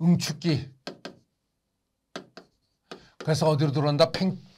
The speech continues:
저 증발기로 들어오죠. 그 다음에 여기 있던 흡수제. 흡수제는 다시 어디로? 요렇게 내려와서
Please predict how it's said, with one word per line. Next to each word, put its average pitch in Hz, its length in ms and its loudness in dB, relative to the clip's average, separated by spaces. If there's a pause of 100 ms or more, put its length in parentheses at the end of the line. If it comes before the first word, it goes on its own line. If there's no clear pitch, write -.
저 139 240 0
증발기로 165 520 6
들어오죠. 127 420 -2 (460)
그 160 100 -4
다음에 165 380 6
여기 151 240 4
있던 165 240 4
흡수제. 160 680 2 (1800)
흡수제는 170 640 2 (1160)
다시 147 280 2
어디로? 151 580 4 (560)
요렇게 160 420 4
내려와서 156 840 8